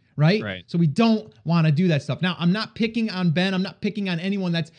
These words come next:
Speaker 1: maybe doing this, or maybe you've just be-, been misled. If you've been listening to the podcast for the last even twelve months, there's nothing in there that would have been playing around with any type of gray hat. It's pretty straightforward.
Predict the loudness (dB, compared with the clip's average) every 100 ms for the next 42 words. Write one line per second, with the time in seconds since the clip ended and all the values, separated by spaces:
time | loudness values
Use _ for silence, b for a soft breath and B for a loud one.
0 | B 0 2 2 0 -2 -2 -4 -4 -6
1 | -6 -6 -6 -6 -2 2 2 0 -2 -2
2 | -2 -4 b b -2 2 2 2 -2 -2
3 | -4 -4 -2 -2 -4 -6 -8 -6 -2 -2
4 | -2 -10 _ b b b b -4 2 2
5 | 2 2 2 2 0 -4 -4 0 2 4
6 | 0 -2 -8 -4 0 2 2 2 -2 -10
7 | -16 _ _ _ -4 2 4 6 4 2
8 | -2 -2 0 2 2 0 0 -2 0 0
9 | 2 2 0 0 0 0 2 -2 -2 -2
10 | 0 0 -2 -4 -6 -2 2 2 0 -4
11 | -6 -6 -6 -6 -4 -6 -8 -14 -8 -2
12 | 0 0 -2 -4 -4 -4 -2 -2 -4 -10